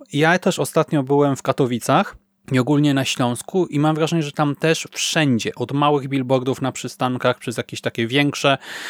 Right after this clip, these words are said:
e, na mieście, po, po prostu przeogromną ścianę dworca głównego w Katowicach,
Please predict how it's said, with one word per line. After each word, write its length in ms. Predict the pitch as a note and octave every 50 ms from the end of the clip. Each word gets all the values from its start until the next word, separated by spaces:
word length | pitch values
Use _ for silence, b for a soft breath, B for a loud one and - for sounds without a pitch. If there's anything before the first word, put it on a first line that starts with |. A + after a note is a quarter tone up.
| B B B
e, 260 | - B2 B2 B2+ B2+ B2+
na 160 | B2+ B2+ B2+
mieście, 520 | C3 C3+ C#3 D3 - - - - C#3 C3+
po, 280 | - _ - C#3+ C#3 B2
po 100 | C3+ C3+
prostu 320 | - C#3 C3+ - - C3+
przeogromną 840 | - - - - D#3+ - C3 B2+ A#2+ C3 D3 D3 D3 D3 C#3+ C3+ C3+
ścianę 420 | - - - - C#3 C3+ C3 B2+
dworca 440 | A2+ A2+ A#2+ C3 B2+ B2+ - - B2
głównego 420 | A#2 B2 A2+ G#2+ A#2+ A#2+ A#2 B2 -
w 60 | -
Katowicach, 720 | - A#2 - C3 A#2 A#2 B2 - - D3 F#3+ A#3+ - B